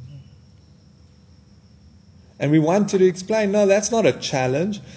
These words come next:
I, which is unlike what, uh, so yeah, U-, <clears throat> Ulla came along and said if you have two foods of two different brachas, you can choose which one. You say the one bracha and then you say the other bracha.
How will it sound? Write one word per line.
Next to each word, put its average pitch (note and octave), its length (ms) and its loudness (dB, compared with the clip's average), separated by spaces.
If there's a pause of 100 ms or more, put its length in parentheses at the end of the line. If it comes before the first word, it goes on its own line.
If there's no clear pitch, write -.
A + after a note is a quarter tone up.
I, F#3 140 2 (260)
which G3+ 220 0
is G3 200 -2
unlike G3 540 -2
what, E3+ 340 0
uh, D#3+ 540 2 (2500)
so E3+ 180 -2
yeah, E3 260 4 (360)
U-, G#3 240 4 (240)
<clears throat> D#3+ 360 0
Ulla A3+ 220 4
came D3+ 280 -2
along D3+ 320 0
and D3 160 -4
said D3+ 260 0
if D3+ 180 -2
you D3+ 80 0
have D3 320 -6
two G#3+ 480 -2 (400)
foods G3 260 0
of D#3+ 120 -6
two G3+ 140 -2
different F#3+ 240 0
brachas, G#3 280 2
you E3 80 0
can E3 140 -4
choose E3+ 220 -2
which E3+ 140 0
one. D3 400 -2
You B2+ 100 -8
say C#3 160 0
the C3 80 0
one G3+ 200 0
bracha G3 200 2
and F3 100 0
then E3+ 100 0
you E3 60 -2
say D3+ 160 0
the C#3+ 80 0
other A2 160 -4
bracha. - 340 -6